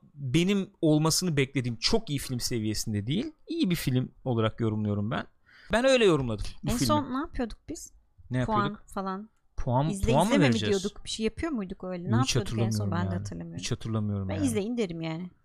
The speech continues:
Speaker 1: E, tabii canım izle, niye izlemeyelim yani? Ee,
Speaker 2: Bu arada az evvel Levarus söyledi galiba.
Speaker 1: Hı.
Speaker 2: Kırk beş dakika kısaltılmış film galiba.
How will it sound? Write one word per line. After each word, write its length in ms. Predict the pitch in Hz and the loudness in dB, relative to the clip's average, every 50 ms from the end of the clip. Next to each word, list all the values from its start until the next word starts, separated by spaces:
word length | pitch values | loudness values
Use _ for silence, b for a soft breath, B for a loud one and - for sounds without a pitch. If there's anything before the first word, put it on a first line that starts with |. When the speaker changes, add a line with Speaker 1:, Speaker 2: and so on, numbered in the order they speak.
| _ - - | _ -14 -12
Speaker 1:
E, 60 | 233 | -6
tabii 180 | - 294 277 165 | -2 0 0 0
canım 200 | 110 135 165 151 | 0 0 0 0
izle, 220 | 123 113 123 131 113 101 | 0 0 0 -2 -2 -2
niye 180 | 101 110 123 135 | -2 -2 -2 -2
izlemeyelim 500 | 120 117 120 110 101 95 95 92 95 95 | -2 -4 -4 -4 -4 -6 -6 -8 -8 -8
yani? 260 | 92 95 98 101 - _ _ - _ b b b b b b b b b b - - | -10 -10 -10 -12 -14 _ _ -20 _ b b b b b b b b b b -12 -8
Ee, 1040 | 113 107 104 101 101 101 98 98 98 98 98 98 98 101 101 101 101 104 104 107 156 - _ _ _ _ b b b b b | -6 -6 -4 -4 -4 -4 -4 -6 -6 -6 -6 -6 -6 -6 -6 -6 -8 -8 -10 -12 -14 -16 _ _ _ _ b b b b b
Speaker 2:
Bu 100 | 226 262 320 | -4 -4 -2
arada 180 | 311 381 349 | 0 2 2
az 120 | 262 269 262 | 2 2 2
evvel 360 | 302 277 294 240 185 - 247 | 2 4 4 2 2 2 0
Levarus 280 | 262 262 277 294 294 - | 0 0 0 0 -2 -4
söyledi 440 | - - - 220 208 208 190 202 | -8 -8 -4 -4 -4 -4 -4 -4
galiba. 300 | 185 190 185 196 214 285 | -2 0 0 0 0 -2
Speaker 1:
Hı. 100 | 302 302 | -4 -4
Speaker 2:
Kırk 220 | - - - 170 165 | -6 -8 -6 -4 -2
beş 180 | 294 - - | -2 -2 -4
dakika 260 | 262 - - - 294 285 | -6 -6 -6 -4 -6 -6
kısaltılmış 680 | - - - - 226 220 226 - 240 240 240 - - | -6 -4 -2 0 0 0 0 -2 -6 -6 -6 -6 -6
film 240 | - 185 170 170 170 | -6 -6 -6 -6 -6
galiba. 340 | 165 170 170 170 170 175 | -6 -6 -6 -6 -8 -10